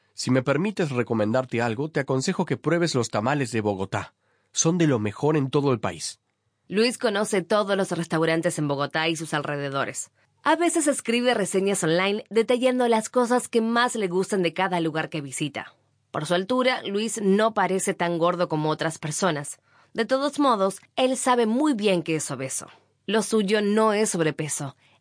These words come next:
Speaker 2: es obesidad. Físicamente no se le nota mucho y por ahora tampoco le molesta demasiado. Pero sabe que eso no seguirá siendo así toda la vida.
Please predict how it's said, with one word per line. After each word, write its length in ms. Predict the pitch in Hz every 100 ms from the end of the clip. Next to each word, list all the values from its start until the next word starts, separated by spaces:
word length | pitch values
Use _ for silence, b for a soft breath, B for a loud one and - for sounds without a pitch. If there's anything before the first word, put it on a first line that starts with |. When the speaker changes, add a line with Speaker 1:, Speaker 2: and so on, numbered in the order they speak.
| _
Speaker 2:
es 240 | 220 220
obesidad. 560 | 226 185 - 156 143 135 - _ _ _
Físicamente 720 | - 277 294 262 226 226 240
no 280 | 226 196 214
se 100 | -
le 140 | 165 160
nota 240 | 160 190
mucho 420 | 214 185 175 - -
y 80 | 285
por 160 | 294
ahora 340 | 294 208 196 202 _ _
tampoco 500 | 285 277 262 277 269
le 120 | 202
molesta 400 | 165 151 160 160
demasiado. 520 | 147 147 - 127 110 - _ _
Pero 220 | 175 165
sabe 340 | 156 190 185 180
que 180 | 165 175
eso 220 | 175 196
no 340 | 180 190 214
seguirá 420 | 208 196 165 170
siendo 300 | 165 185 180
así 200 | 160 180
toda 280 | 160 180 165
la 80 | 151
vida. 400 | 160 160 143 -